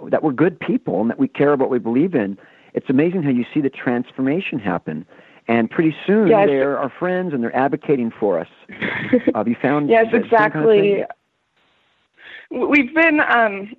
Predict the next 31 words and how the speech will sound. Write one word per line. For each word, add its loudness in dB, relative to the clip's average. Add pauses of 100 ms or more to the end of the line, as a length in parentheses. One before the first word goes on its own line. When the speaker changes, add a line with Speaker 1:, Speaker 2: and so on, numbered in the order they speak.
Speaker 2:
this 0
is -2
technically 0
my 0 (140)
fourth 4
hemp-related 0
festival 0
I've 0
thrown -4
or 0
been 2
a -2
part 0
of 0
throwing 0
in -4
Boise. 0 (1120)
Originally, 2
we 2
had 0
the 2
Idaho 2
Hope 0 (140)
Fest 2 (100)
because -4
the -18
stigma 0
was 0
so 4
great, 2
we -6